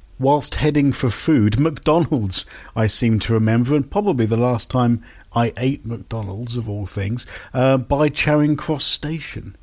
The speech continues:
I, um, stepped down straight from the curb and I jarred my knee. And what that meant was that when I ran the Amsterdam Half a fortnight later,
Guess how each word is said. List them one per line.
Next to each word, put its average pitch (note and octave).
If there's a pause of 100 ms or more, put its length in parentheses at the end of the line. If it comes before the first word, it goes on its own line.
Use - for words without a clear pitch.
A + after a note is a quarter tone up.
(400)
I, C3+
um, C3+
stepped -
down C3
straight C3
from -
the G#2+
curb G#2+
and A2+
I A#2
jarred B2
my A2+
knee. A2+ (960)
And C#3+
what B2
that E3
meant G#2+
was A2+
that A2+
when B2+
I B2
ran B2+
the A#2+
Amsterdam A#2
Half A2
a -
fortnight A2+
later, G#2+